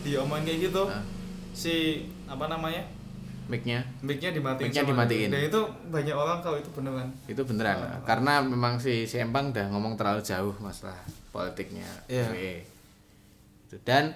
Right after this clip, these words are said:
Speaker 2: gara-gara itu si Vince sendiri mah ketakutan sendiri.
Speaker 1: Nah, ya, waktu itu, em,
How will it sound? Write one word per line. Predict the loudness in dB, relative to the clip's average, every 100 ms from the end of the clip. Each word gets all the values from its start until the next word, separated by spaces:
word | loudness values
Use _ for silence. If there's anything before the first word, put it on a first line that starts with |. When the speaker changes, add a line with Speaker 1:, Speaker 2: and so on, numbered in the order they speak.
| -10 -20 -14
Speaker 2:
gara-gara | -2 2 2 2 2 2
itu | 2 2 2
si | 2
Vince | 0 -2 -2 -2
sendiri | 0
mah | 0 0
ketakutan | 0 0 2 2 2 0
sendiri. | 0 0 -2 -6 -16 -20 -20 -8
Speaker 1:
Nah, | -2
ya, | 0
waktu | 0 -2 -4
itu, | -2 -2 -4
em, | -4 -4